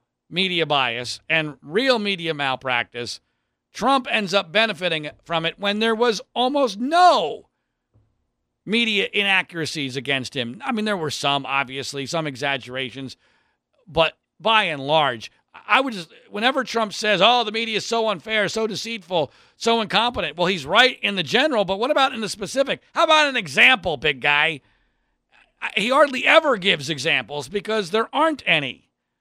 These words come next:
And with regard to this post-truth world, I realize that as a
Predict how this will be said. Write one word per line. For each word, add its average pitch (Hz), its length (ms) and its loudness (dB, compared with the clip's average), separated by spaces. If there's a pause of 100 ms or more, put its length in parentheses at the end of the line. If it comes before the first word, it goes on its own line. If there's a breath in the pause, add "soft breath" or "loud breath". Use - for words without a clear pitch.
(1080)
And 202 300 0
with 202 120 -6
regard 262 280 0
to 254 60 -6
this 214 160 -4
post-truth 220 640 -6
world, 170 280 -2
I 196 140 2
realize 214 560 2
that 170 100 -10
as 156 120 -4
a 147 120 -4